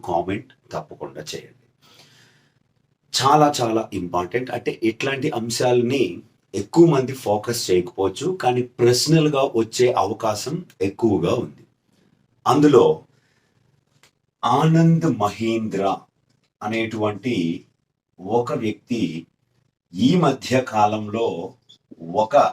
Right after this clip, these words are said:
ఇంపార్టెంట్ అయినటువంటి ఇష్యూలో వార్తల్లో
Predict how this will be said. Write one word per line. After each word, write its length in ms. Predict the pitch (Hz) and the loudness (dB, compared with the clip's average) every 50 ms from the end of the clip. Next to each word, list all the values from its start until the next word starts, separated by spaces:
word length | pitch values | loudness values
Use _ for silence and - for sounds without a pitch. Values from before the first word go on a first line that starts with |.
| - _ 95 101 | -4 _ -10 -10
ఇంపార్టెంట్ 600 | 117 120 123 143 143 147 147 139 139 135 127 123 117 | -8 -2 2 2 2 2 2 0 -2 -2 -2 -2 -4
అయినటువంటి 600 | 107 104 104 101 - - 104 98 95 92 - 110 95 95 90 | -4 -4 -6 -8 -8 -8 -8 -8 -8 -8 -12 -14 -12 -12 -12
ఇష్యూలో 480 | - - - 104 101 95 95 110 120 110 87 78 80 - _ _ _ _ _ _ _ _ _ _ _ _ _ _ | -12 -12 -10 -8 -8 -6 -4 -2 0 0 -2 -2 -6 -10 _ _ _ _ _ _ _ _ _ _ _ _ _ _
వార్తల్లో 960 | 85 92 98 107 - 120 - - 135 - _ - 143 135 135 123 113 113 113 | -6 -2 2 4 6 6 4 4 0 -4 _ 0 0 2 2 2 0 -2 -4